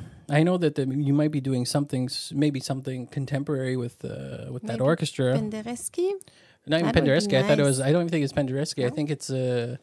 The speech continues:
Speaker 1: I think it's, uh, whatchamacallit's face, the guy who did Cassandra's Dream Song. Uh, what's his name? 'Cause
Speaker 2: I
Speaker 1: I know, uh,
Speaker 2: forget.
Speaker 1: one of our colleagues is doing a whole entire thing about him, that composer.
Speaker 2: Stockhausen?
Speaker 1: No, ta-, it's, uh, it's an American, I think.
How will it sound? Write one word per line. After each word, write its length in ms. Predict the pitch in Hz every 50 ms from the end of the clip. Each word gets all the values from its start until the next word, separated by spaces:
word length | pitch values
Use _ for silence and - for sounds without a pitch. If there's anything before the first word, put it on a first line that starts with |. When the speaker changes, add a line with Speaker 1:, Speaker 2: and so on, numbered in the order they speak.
| _ _ _ _ _ _ _ -
Speaker 1:
I 80 | 135 127
think 180 | 143 147 135 135
it's, 240 | 123 - - - 127
uh, 800 | 117 117 120 131 135 65 131 127 110 - 123 120 120 113 117 123
whatchamacallit's 640 | 131 139 - 139 127 127 120 - - 120 117 120 -
face, 240 | - 123 120 - -
the 60 | 127
guy 180 | 123 123 127 123
who 100 | 127 127
did 180 | - 131 120 -
Cassandra's 560 | - 127 - - 127 127 127 127 123 123 127
Dream 240 | - 127 127 127 123
Song. 460 | - - 123 117 117 117 117 120 - _ _ _ _ _ _ _ _ _ _ _ _ -
Uh, 1000 | - - 60 57 57 57 57 55 57 60 60 - - 120 - 117 117 - 120 127
what's 240 | 127 127 - - 139
his 120 | 143 139
name? 380 | 127 120 117 117 120 135 139 - - - - - - - - _ _ _ _ _ _ _ _ _ _ _ _ _ _ _ _ _ _ _ _ _ _ _ -
'Cause 140 | 143 131 131
Speaker 2:
I 40 | 131
Speaker 1:
I 40 |
know, 220 | 127 139 135 135 135
uh, 240 | 131 131 131 131 127
Speaker 2:
forget. 100 | 127 135
Speaker 1:
one 120 | 143 143
of 200 | 139 135 127 120
our 100 | 123 123
colleagues 400 | - - 143 135 139 135 135 131
is 140 | 131 127 127
doing 220 | 127 139 135 123 123
a 60 | 123
whole 200 | - 143 139 135
entire 300 | 127 - 147 131 127 123
thing 240 | - - 135 131 127
about 280 | 123 131 120 120 123
him, 400 | - 143 131 131 127 123 120 120
that 320 | 131 131 127 131 - - -
composer. 680 | - 135 120 123 131 127 123 123 123 131 120 120 123 127
Speaker 2:
Stockhausen? 680 | - - - - - 196 185 214 226 247 302 349 381 415 427
Speaker 1:
No, 280 | 139 139 139 135 131
ta-, 180 | 127 - - 143
it's, 360 | 135 131 135 127 127 - -
uh, 320 | 139 131 127 127 127 123 120
it's 180 | 127 127 - -
an 100 | 135 127
American, 560 | 131 123 131 135 135 135 139 139 139 - 123
I 120 | 120 120 123
think. 420 | - - 123 120 117 120 - -